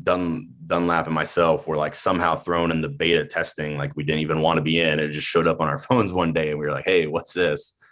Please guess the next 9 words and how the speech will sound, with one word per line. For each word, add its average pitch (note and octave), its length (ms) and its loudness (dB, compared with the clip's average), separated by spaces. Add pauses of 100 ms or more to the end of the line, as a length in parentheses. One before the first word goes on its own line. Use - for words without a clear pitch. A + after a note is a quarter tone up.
(480)
Um, D2 500 0 (640)
but E2+ 100 -2
yeah, G2+ 140 6
it's - 100 0
like F2+ 100 2
a - 40 0
Twitter G#2+ 380 6
space. F#2 800 0
Um, D2 640 -2